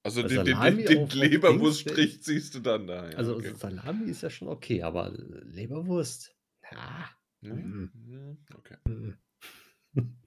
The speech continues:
Speaker 1: Gut.
Speaker 2: So, weiter
Speaker 1: Dann
Speaker 2: geht's.
Speaker 1: haben wir das ja schon mal geklärt, dass wir so ein bisschen vielleicht auch einen neuen Zeitraum haben. Dann hast du gesagt, Daniel, weil ich glaube tatsächlich, wenn, wenn ich jetzt mal so offen in die Runde spreche, ist,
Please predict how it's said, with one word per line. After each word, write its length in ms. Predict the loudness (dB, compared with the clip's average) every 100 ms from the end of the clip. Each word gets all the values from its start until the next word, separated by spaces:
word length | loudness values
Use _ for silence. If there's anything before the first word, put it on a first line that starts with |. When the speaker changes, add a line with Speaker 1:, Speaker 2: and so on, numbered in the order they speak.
| _ _ -10 -2
Speaker 1:
Gut. 420 | 0 0 -2 -8 _ _ _ _ _
Speaker 2:
So, 160 | -10 0
weiter 220 | 0 0
Speaker 1:
Dann 120 | -4
Speaker 2:
geht's. 60 | -4
Speaker 1:
haben 80 | -2
wir 60 | 0
das 160 | 0
ja 120 | 0 -2
schon 140 | -2
mal 80 | -4
geklärt, 600 | -4 -2 -2 -2 -4 -8
dass 140 | -6
wir 80 | -4
so 80 | -6
ein 80 | -6
bisschen 300 | -6 -8 -6
vielleicht 340 | -2 -2 -2
auch 100 | -6
einen 120 | -4
neuen 260 | -4 -4 -6
Zeitraum 540 | -8 -10 -10 -12 -12
haben. 260 | -12 -12 -16 -20 -8
Dann 160 | -2 0
hast 160 | 0 -2
du 60 |
gesagt, 340 | -2 -2 0 0
Daniel, 380 | 0 0 0
weil 180 | 2 0 -2
ich 120 | -2
glaube 420 | 2 2 2 -4
tatsächlich, 680 | -2 -2 -4 -6 -10 -10 -4
wenn, 240 | -4 -2
wenn 120 | -4 -2
ich 100 | -4
jetzt 220 | -4 -4
mal 120 | -2
so 160 | -2 -2
offen 220 | -4 -6
in 100 | -6
die 120 | -6
Runde 260 | -4 -8 -8
spreche, 440 | -12 -8 -6 -6
ist, 420 | -6 -4 -6 -12